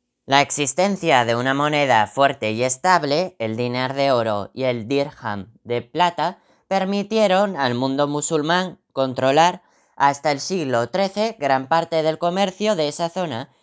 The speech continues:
sin competencia de los reinos cristianos europeos.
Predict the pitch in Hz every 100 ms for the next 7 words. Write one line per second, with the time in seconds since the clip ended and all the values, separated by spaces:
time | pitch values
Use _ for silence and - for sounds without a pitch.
0 | _ - 165 156 170 160 190 196 175 143
1 | 170 170 147 135 127 135 139 151 - 143
2 | - 135 131 143 170 170 175 185 220 123
3 | 95 _